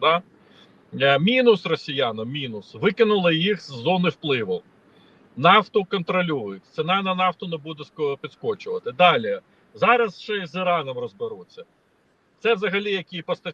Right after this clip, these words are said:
ну, взагалі шахеди вигадав. Постач-, постачають, допомагають росіянам, допомагають. Чи є у росіян можливості буде, м, е, маніпулювати ціною на нафту? Ні.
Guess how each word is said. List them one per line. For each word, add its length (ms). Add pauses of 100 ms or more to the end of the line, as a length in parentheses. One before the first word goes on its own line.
ну, 80
взагалі 320
шахеди 460
вигадав. 500
Постач-, 440
постачають, 680 (100)
допомагають 580
росіянам, 540
допомагають. 680 (440)
Чи 160
є 120
у 120
росіян 480
можливості 560
буде, 580
м, 20 (460)
е, 200
маніпулювати 680
ціною 320
на 80 (100)
нафту? 240
Ні. 320